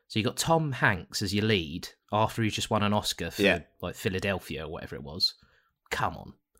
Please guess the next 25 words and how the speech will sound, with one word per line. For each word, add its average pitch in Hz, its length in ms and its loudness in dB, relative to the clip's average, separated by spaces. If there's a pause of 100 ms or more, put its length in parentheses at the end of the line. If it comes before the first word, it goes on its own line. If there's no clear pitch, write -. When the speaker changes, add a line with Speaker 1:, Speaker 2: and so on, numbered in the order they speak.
(320)
Speaker 1:
Don't, 120 220 4
don't 147 200 6
tell 120 200 4
me 107 100 6
a 98 40 4
studio 98 500 4
didn't 95 240 0
wanna 95 140 0
spend 98 280 2
money 92 240 0
on 87 160 -6
that. 82 200 -6 (680)
Um, 98 500 4 (340)
but 113 220 6
some, 147 240 4
some 151 200 6
of 107 60 2
the 113 100 8
other 107 140 8
ones, 85 480 -2
like, 90 540 -2 (280)
um, 95 300 0 (100)
uh, - 120 -2
surprisingly 143 680 4
enough, 113 500 0